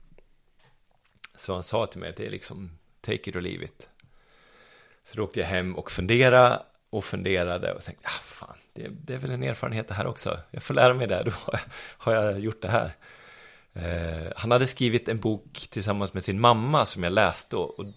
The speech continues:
då kände jag att det här kan faktiskt jag, jag kan göra det här annorlunda. Jag skulle kunna skriva det här på ett annorlunda sätt. Det finns saker som, som inte riktigt var med i boken. Det finns saker som jag kände att här, här, här fattas det någonting. Det, det är någonting som...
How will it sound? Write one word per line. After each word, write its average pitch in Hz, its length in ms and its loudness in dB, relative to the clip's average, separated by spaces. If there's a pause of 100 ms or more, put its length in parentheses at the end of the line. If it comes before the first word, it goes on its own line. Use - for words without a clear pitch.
(240)
då 113 180 -2
kände 110 280 -2
jag 101 80 2
att 101 120 -6
det - 200 -6
här 131 180 0
kan 92 220 -8
faktiskt - 360 -10
jag, 87 280 0 (480)
jag 110 200 2
kan 107 120 -4
göra 95 220 -2
det 87 80 -6
här 85 100 -4
annorlunda. 92 460 -4
Jag 95 100 -4
skulle - 200 -12
kunna 87 180 -10
skriva 87 280 -10
det 85 60 -8
här 85 80 -10
på - 80 -14
ett - 80 -14
annorlunda 95 420 -8
sätt. - 220 -14
Det - 60 -20
finns 87 200 -10
saker 90 300 -4
som, 87 240 -10 (1000)
som 101 180 -6
inte 104 180 -4
riktigt 104 240 -2
var 98 100 4
med 113 320 4
i 117 40 2
boken. 110 340 -2
Det 98 80 -2
finns 98 140 -6
saker 92 260 -4
som 95 140 -10
jag 85 100 -6
kände 90 220 -6
att - 80 -10
här, 104 360 -4 (520)
här, 113 300 -4 (400)
här 101 140 -6
fattas - 360 -4
det 101 80 -6
någonting. - 440 -8
Det, 98 80 -8 (240)
det 98 60 -8
är 92 40 -8
någonting 92 320 -10
som... - 240 -14